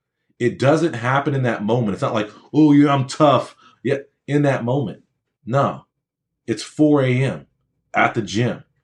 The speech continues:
getting the skill set, getting the muscle memory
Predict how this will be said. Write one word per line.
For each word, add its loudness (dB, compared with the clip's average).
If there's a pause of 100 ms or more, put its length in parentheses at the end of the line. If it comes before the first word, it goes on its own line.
(580)
getting 2
the 0
skill -2
set, -6 (300)
getting -2
the 0
muscle 0
memory -6